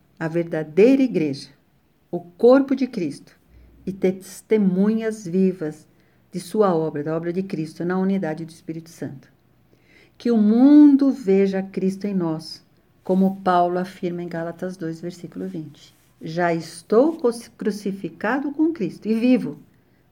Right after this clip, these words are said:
não mais eu, mas Cristo vive em mim." Que assim, assim seja na minha vida, assim seja na sua vida, e que possamos ser realmente as ver-, boas testemunhas,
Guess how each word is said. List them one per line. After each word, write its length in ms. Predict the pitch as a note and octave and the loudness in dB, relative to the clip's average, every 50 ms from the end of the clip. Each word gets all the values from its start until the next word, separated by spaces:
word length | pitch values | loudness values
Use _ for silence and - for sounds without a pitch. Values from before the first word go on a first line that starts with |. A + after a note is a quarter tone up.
| _ _ | _ _
não 140 | - E3+ F3 | -4 -2 0
mais 240 | F3+ A3+ C4 D4 - | 2 2 2 2 2
eu, 240 | G3+ D#3+ - F#3 - _ _ _ _ _ _ _ _ _ _ _ - | 0 -2 -2 -6 -12 _ _ _ _ _ _ _ _ _ _ _ -12
mas 240 | E3 D#3 D3+ D3+ - | -10 -10 -8 -10 -10
Cristo 520 | - - F3+ A3 A#3 A3+ - - B3+ B3+ B3+ - - _ _ _ _ _ _ _ _ _ - | -6 -4 -2 -2 -2 -4 -6 -6 -6 -6 -8 -10 -20 _ _ _ _ _ _ _ _ _ -8
vive 220 | - F#3+ F#3+ F#3+ | -6 -6 -4 -4
em 60 | G3 F#3+ | -4 -4
mim." 260 | E3 C#3 C#3+ - - - _ _ _ _ _ _ _ _ _ | -4 -6 -6 -8 -14 -20 _ _ _ _ _ _ _ _ _
Que 80 | - | -8
assim, 220 | G3+ G#3 G3+ - A3 G3 - - - - - | -8 -6 -6 -8 -10 -10 -12 -14 -16 -12 -8
assim 300 | G#3 G3 G3 - A#3+ A#3 | -8 -6 -4 -4 -6 -6
seja 360 | A#3 - F3+ E3 D#3+ E3 E3+ | -6 -6 -8 -8 -8 -8 -10
na 100 | E3+ E3 | -10 -8
minha 300 | E3+ F3+ G#3+ B3 C4+ C4+ | -6 -2 2 2 2 2
vida, 400 | B3+ A3+ G3 F#3+ F#3+ F3+ F#3 F#3+ - _ _ _ _ _ _ _ | 0 -2 -4 -6 -6 -8 -12 -14 -16 _ _ _ _ _ _ _
assim 300 | - F#3 F3+ - - F3+ | -14 -14 -12 -10 -10 -10
seja 380 | E3 - - - F3+ F3+ F3+ F3 | -10 -10 -10 -8 -8 -8 -8 -8
na 160 | E3+ E3 E3 | -10 -10 -10
sua 300 | D#3+ - - A#3 A#3+ A#3+ | -10 -6 -4 -2 -2 -2
vida, 380 | A3+ A#3 F#3 E3 D3+ - F#3 E3 - _ _ _ _ _ _ _ _ _ _ _ _ - | -2 -4 -6 -8 -8 -12 -14 -20 -20 _ _ _ _ _ _ _ _ _ _ _ _ -16
e 60 | F#3+ | -14
que 140 | F#3+ - G3 | -14 -12 -12
possamos 500 | F#3+ - F#3+ F#3+ G3 - F3 F3 F#3 F#3+ | -10 -10 -10 -8 -8 -6 -6 -6 -6 -8
ser 380 | F#3+ - - E3+ D#3+ D#3 D#3+ - _ _ | -8 -8 -8 -8 -8 -8 -10 -14 _ _
realmente 680 | - F3+ F#3 F#3+ F#3+ F3 D#3+ D#3+ D#3+ D#3+ - _ _ _ _ _ _ _ _ | -8 -6 -6 -6 -6 -6 -6 -8 -10 -12 -16 _ _ _ _ _ _ _ _
as 160 | - E3+ E3 - | -20 -18 -12 -8
ver-, 240 | F3 F3 F3 E3+ - - _ _ _ _ _ _ _ _ _ | -8 -8 -8 -8 -14 -20 _ _ _ _ _ _ _ _ _
boas 340 | - G3 A3 B3 C4 B3+ B3+ | 0 2 4 4 2 0 0
testemunhas, 920 | - - B3 A#3 - - B3+ A#3 G#3+ F#3 E3 D#3+ D#3+ D#3+ F#3 - - - | -2 -4 -4 -4 -4 -4 -2 -2 -2 -2 -2 -2 -4 -6 -10 -14 -18 -20